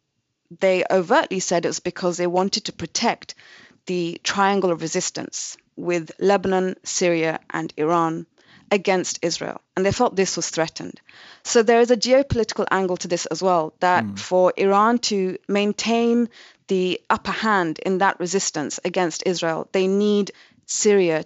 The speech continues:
Speaker 1: to very much be in that nexus with them.
Speaker 2: The Iranians describe it as the axis of resistance. How do you think the Syrians see the future relationship? There are many people that assume that the Russians and the Iranians have now ensured that the Assad regime will survive.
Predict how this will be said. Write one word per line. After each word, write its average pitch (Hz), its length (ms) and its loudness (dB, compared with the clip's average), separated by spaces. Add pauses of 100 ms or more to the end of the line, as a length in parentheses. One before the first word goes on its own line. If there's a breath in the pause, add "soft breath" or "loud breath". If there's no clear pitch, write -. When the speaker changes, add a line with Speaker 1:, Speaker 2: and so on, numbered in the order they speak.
Speaker 1:
to - 80 -6
very 185 200 4
much 175 260 -2
be 190 260 -2
in 175 100 0
that 165 140 -2
nexus - 480 -6
with 160 200 -6
them. - 200 -10 (440)
Speaker 2:
The 151 100 2
Iranians 175 440 4
describe 135 440 2
it 143 80 4
as 131 80 -4
the 143 220 -8
axis - 440 -4
of 123 140 -4
resistance. 120 640 -4 (300)
How 220 180 4
do 233 140 0
you 226 60 0
think 233 180 2
the 190 80 0
Syrians 175 500 6
see 160 520 -2 (160)
the 143 200 -2
future 185 400 0
relationship? 107 600 -2 (300)
There 123 80 0
are 131 160 2
many 127 200 2
people 123 400 -2
that 120 140 -4
assume 120 440 2
that 113 160 -8
the 113 80 -6
Russians 113 360 -4
and 107 80 -8
the 117 60 -2
Iranians 113 480 -2
have 104 140 -10
now 113 300 -4 (380 soft breath)
ensured 147 520 2
that 131 100 -6
the 131 80 -2
Assad 117 300 -2
regime 120 260 2
will 113 140 -6
survive. 110 640 -4